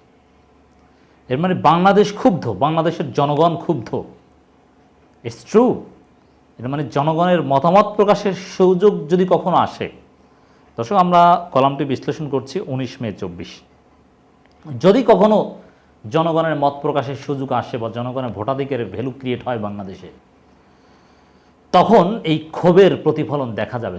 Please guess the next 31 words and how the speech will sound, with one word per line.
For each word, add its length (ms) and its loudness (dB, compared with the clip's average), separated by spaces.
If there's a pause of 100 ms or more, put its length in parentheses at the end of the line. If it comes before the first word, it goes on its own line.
তখন 240 4
আওয়ামী 240 4
লীগ 200 -2
বুঝবে 340 -2
যে 100 -4
আমরা 180 -4
কি 240 -6
করতে 300 0
গিয়েছিলাম 520 -4 (320)
আর 80 -2
এখন 240 -2 (120)
কি, 200 -4 (200)
কি 80 -4
হয়েছে। 380 -10 (1700)
প্রতিবেশী 440 0
বিভিন্ন 420 2
দেশে 420 2
ভারতের 500 2
দালালদের 640 6
করুণ 280 0
অবস্থা 380 -2
দেখে 220 -4
আওয়ামী 220 0
লীগের 160 -4
শিক্ষা 360 -8
নেওয়া 200 -2
উচিত 220 -10 (440)
যে 100 -4 (100)
কতদিন 420 4
আর 160 8
ভারত 380 4